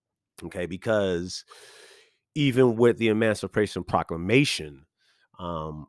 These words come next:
we find ourselves still, still struggling for freedom, liberty, and justice, and all of that good stuff that is afforded, um, white citizens. So, you know, after around about eighteen sixty-three, now we get, you know, the whole Reconstruction period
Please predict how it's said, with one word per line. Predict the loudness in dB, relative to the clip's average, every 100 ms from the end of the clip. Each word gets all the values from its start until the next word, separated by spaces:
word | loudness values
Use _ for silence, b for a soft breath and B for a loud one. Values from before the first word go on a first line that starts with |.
| _
we | -4 -4
find | 0 2 2 2
ourselves | 0 -2 -4 -4 -6
still, | -4 2 4 6 2 -2 -12 _ _ _
still | -20 -10 -4 -4 -4
struggling | -6 -4 -4 -6 -8
for | -8 -8 -8
freedom, | -8 -6 -2 0 -2 -2 -6
liberty, | -6 -6 -8 -8 -8 -8 -12
and | -10
justice, | -10 -10 -14 -16 -12
and | -10
all | -8
of | -4
that | -4 -4
good | -12
stuff | -14 -16 -16 -20 B B B B B
that | -6 -4 -4
is | -8
afforded, | -12 -4 -2 -2 -6 -10 _ -14
um, | -12 -12 -16 -20 _ _ _
white | 0 0 0
citizens. | -6 -6 -6 -8 -10 -10 -12 -12 B B B B
So, | 4 6
you | 8
know, | 6 6
after | 4 4 2
around | 4 2 2
about | 0 0 0 -4
eighteen | -10 -12
sixty-three, | -12 -16 -16 -12 -6 -4
now | -4 -4
we | -6
get, | -6 -6 -4
you | -4
know, | -4
the | 0
whole | 2 2
Reconstruction | 0 -4 -8 -6 -6 -4 -8
period | -4 -2 -2 -4